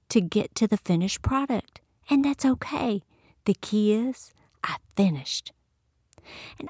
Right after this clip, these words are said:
I realized this, and I want you mamas especially to hear this. I realized that God didn't give me my kids to sacrifice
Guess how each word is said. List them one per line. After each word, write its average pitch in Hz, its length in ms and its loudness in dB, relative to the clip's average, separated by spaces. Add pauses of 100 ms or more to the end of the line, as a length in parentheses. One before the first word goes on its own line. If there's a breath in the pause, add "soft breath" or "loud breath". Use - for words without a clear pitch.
I 381 200 -6
realized 214 580 2
this, - 460 0
and 254 80 -6
I 302 60 -6
want 339 300 -2
you 214 80 4
mamas 180 480 0
especially 160 600 -4
to 160 120 -2
hear 156 220 2
this. 151 340 -8 (800 loud breath)
I 311 60 -2
realized 320 460 2
that 208 280 -2
God 311 380 -4 (120)
didn't 208 380 4
give 196 200 0
me 202 160 2
my 160 300 -2
kids 214 520 -4 (460)
to 185 120 -2
sacrifice 214 1040 0